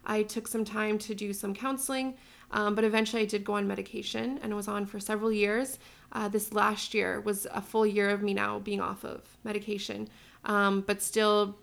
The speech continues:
doing very proactive things that we'll talk more about.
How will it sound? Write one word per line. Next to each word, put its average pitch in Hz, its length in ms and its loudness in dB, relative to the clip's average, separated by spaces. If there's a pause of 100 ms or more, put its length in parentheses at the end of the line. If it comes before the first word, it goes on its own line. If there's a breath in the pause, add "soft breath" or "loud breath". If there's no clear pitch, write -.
doing 214 200 4
very 208 140 2
proactive 202 540 -4
things 196 360 -2
that 196 100 -4
we'll 190 100 -6
talk 202 260 -8
more 202 180 -2
about. 208 380 -2